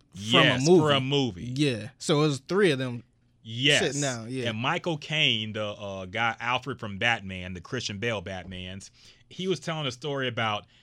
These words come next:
Speaker 2: how he saw a preg-, he saw a woman and thought she was pregnant, but she wasn't.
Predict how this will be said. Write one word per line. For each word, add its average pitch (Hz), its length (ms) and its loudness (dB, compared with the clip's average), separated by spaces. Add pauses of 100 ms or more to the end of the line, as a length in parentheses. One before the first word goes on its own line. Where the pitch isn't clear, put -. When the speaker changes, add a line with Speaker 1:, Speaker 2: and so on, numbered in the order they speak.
(160)
Speaker 2:
how 104 680 -2 (800)
he 180 480 -4
saw 143 380 0
a 117 40 0
preg-, 147 360 -2
he 170 160 -4
saw 170 340 2
a 120 60 4
woman 120 400 0
and 107 200 -6
thought 117 200 -2
she - 140 -6
was 107 120 -6
pregnant, 113 500 -6
but 101 140 -4
she - 180 -6
wasn't. 101 460 -2